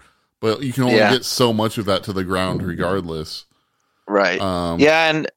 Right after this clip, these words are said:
Speaker 2: that's another thing is N S S was really the only round that, um, scared me is because of that first sweeper. You
Speaker 1: Oh,
Speaker 2: know, it's
Speaker 1: yeah.
Speaker 2: so, it's such a high speed, long sweeper, and, you know, my <laughs> car's not that fast, so,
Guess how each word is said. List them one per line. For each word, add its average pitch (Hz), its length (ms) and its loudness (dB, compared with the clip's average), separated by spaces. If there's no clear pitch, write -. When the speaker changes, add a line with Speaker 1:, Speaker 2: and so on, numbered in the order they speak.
Speaker 2:
that's 165 240 2
another 151 280 6
thing 143 220 4
is 127 300 4
N 147 140 2
S 143 200 4
S 147 300 2
was 120 460 4
really 151 320 6
the 127 120 4
only 131 240 6
round 117 380 2
that, 107 200 2
um, 101 420 0
scared 117 360 6
me 110 200 2
is 95 100 0
because 107 320 2
of 101 60 0
that 101 160 2
first 120 320 4
sweeper. 104 560 2
You 110 80 0
Speaker 1:
Oh, 104 40 6
Speaker 2:
know, 101 60 6
it's 104 140 4
Speaker 1:
yeah. - 80 2
Speaker 2:
so, 123 480 6
it's 131 120 0
such 208 200 4
a 143 60 2
high 139 260 2
speed, 139 420 4
long 123 340 4
sweeper, 120 560 6
and, 104 160 2
you 113 100 -2
know, 117 80 4
my 123 180 2
<laughs> - 100 0
car's 156 100 2
not 156 260 2
that 139 340 4
fast, 120 600 2
so, 104 300 6